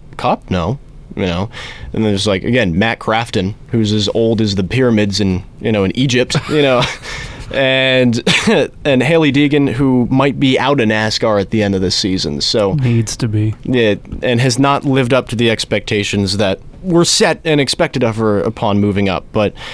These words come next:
Speaker 1: uh, from arca and Can-Am East and West back when that, it was named that. But I don't know. Ford needs to look outside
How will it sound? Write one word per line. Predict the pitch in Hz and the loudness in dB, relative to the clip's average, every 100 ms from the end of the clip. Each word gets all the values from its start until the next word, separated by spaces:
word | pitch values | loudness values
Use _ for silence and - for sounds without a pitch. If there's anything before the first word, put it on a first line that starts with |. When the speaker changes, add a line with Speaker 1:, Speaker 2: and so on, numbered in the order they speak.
| - - | -14 -8
Speaker 1:
uh, | - 101 | -4 -2
from | - 123 | 0 2
arca | 117 107 113 107 104 | 2 2 2 2 2
and | 98 95 95 - - - - 165 | 2 0 -2 -10 -20 -18 -14 -8
Can-Am | - 123 110 104 | -2 0 2 2
East | 101 - | 0 -2
and | 107 | -2
West | 101 - | -2 -2
back | 113 98 - | -2 -2 0
when | 101 98 - - | 0 -2 -4 -4
that, | 104 | 0
it | 95 | 0
was | 107 98 | 0 0
named | 107 107 | 2 2
that. | 107 101 - | 2 -2 -2
But | 98 95 - - - - - | -4 -4 -8 -18 -18 -18 -4
I | 170 | 0
don't | 143 | 2
know. | 98 - | 0 -4
Ford | - 156 151 | 0 2 4
needs | 139 120 - | 2 0 0
to | 131 | 2
look | 120 123 - | 2 2 -2
outside | 131 123 - - - 131 123 107 101 101 | -4 -4 -2 -2 0 2 2 0 -2 -4